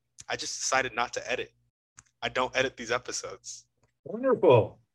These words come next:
Speaker 2: There you
Speaker 1: Yeah.
Speaker 2: go. You're a rebel. <laughs>
Speaker 1: <laughs> Yeah, man. So if that's some of the stuff holding you back, I really think, like,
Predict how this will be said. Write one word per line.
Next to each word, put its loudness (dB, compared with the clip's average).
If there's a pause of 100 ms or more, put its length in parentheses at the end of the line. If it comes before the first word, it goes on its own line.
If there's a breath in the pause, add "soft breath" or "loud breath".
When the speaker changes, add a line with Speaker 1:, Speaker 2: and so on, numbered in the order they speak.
(120)
Speaker 2:
There 6
you 4
Speaker 1:
Yeah. 8
Speaker 2:
go. 10
You're 8
a 8
rebel. 6 (160)
<laughs> 6 (100)
Speaker 1:
<laughs> 0
Yeah, 8
man. 6
So 8
if -2
that's 6
some 4
of 2
the 2
stuff 0
holding -2
you -10
back, 0 (160)
I 0
really 0
think, -6
like, -2